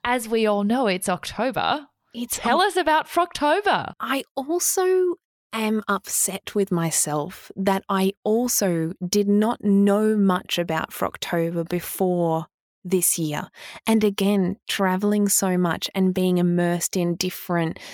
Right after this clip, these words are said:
Speaker 2: situations in different countries, you get overwhelmed <laughs> with information. Whilst I knew about Frocktober as a
Speaker 1: Totally.
Speaker 2: general concept, which is for everybody,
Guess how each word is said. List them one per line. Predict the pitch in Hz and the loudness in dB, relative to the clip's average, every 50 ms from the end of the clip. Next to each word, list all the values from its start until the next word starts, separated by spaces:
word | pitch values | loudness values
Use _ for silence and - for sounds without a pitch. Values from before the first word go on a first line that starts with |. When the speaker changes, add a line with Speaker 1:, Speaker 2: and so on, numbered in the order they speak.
| - - - | -18 -16 -6
Speaker 2:
situations | - - - 208 - - - 202 185 175 165 170 185 - - 311 339 339 - | -4 -2 0 0 0 0 0 0 2 2 0 0 0 0 0 2 2 2 2
in | 311 269 | 2 2
different | 247 247 - - 196 165 - - | 2 0 -2 -2 -2 -2 -2 -2
countries, | - 185 185 190 196 - - 170 170 170 165 - | -2 0 0 0 0 0 0 -2 -2 -2 -2 0
you | - 208 208 | 0 0 2
get | - 247 240 | 2 0 0
overwhelmed | 240 247 247 226 240 226 202 185 185 185 226 247 214 - - | 2 2 2 2 2 2 2 2 2 2 0 0 -2 -2 -2
<laughs> | - | 0
with | 214 214 214 | 2 4 4
information. | 247 226 220 208 226 233 214 202 175 180 202 - - 165 156 175 - - - 254 233 | 4 4 4 2 2 2 2 2 2 0 0 -2 -2 -2 -2 -2 -4 -8 -12 -8 -4
Whilst | 220 214 226 240 254 254 - | 0 2 2 2 2 2 2
I | 269 240 | 2 4
knew | 220 220 214 214 220 254 302 | 4 6 6 6 6 4 2
about | 285 240 226 - - - | 2 0 0 -2 -2 -2
Frocktober | - - - - - - 202 190 180 185 175 | -4 -4 -4 -4 -2 0 0 2 2 2 2
as | 170 - 156 | 2 0 0
a | 190 | 0
Speaker 1:
Totally. | 180 151 | -2 0
Speaker 2:
general | - 180 180 180 175 170 165 | 0 0 0 2 0 0 -2
concept, | - - - - 208 202 202 196 - - 160 - - - - - | -4 -6 -4 -2 0 0 2 0 0 0 -2 -2 -4 -8 -6 -2
which | 190 190 185 - - 196 | -2 -2 0 0 0 0
is | 196 170 165 165 - - | 0 0 0 0 -2 -4
for | - - 165 | -4 -4 -4
everybody, | 165 175 165 170 - 165 165 - 170 175 196 | -2 -2 -2 -2 -2 -6 -6 -4 -4 -6 -6